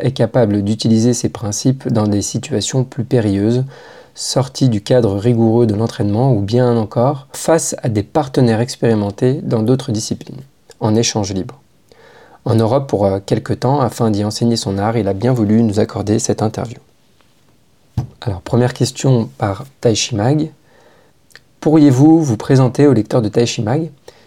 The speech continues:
Quel âge avez-vous et depuis combien de temps pratiquez-vous le Tai Chi Chuan ? Adam Missner. J'ai trente-sept ans et je pratique le Tai Chi Chuan depuis vingt ans. Bien évidemment, pendant mes premières années de pratique, on ne peut pas vraiment dire que je faisais du Tai Chi Chuan. C'était plutôt une sorte de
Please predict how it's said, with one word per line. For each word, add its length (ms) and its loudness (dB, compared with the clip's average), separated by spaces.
Quel 160 2
âge 160 4
avez-vous 480 4
et 100 2
depuis 260 -2
combien 280 2
de 80 -4
temps 240 0
pratiquez-vous 540 -4
le 100 -2
Tai 160 0
Chi 100 -4
Chuan ? 220 -12
Adam 180 2
Missner. 360 -2
J'ai 160 0
trente-sept 480 0
ans 240 4
et 80 2
je 160 0
pratique 460 -2
le 100 2
Tai 160 0
Chi 100 -8
Chuan 280 0
depuis 320 0
vingt 280 -2
ans. 80 -10
Bien 180 2
évidemment, 420 4
pendant 260 2
mes 200 2
premières 420 0
années 180 2
de 80 0
pratique, 500 -2
on 60 0
ne 80 -2
peut 140 -10
pas 240 0
vraiment 300 0
dire 240 0
que 120 -2
je 120 -4
faisais 300 0
du 40 -6
Tai 180 0
Chi 140 -6
Chuan. 300 -8
C'était 240 -8
plutôt 340 0
une 140 -2
sorte 320 0
de 240 -2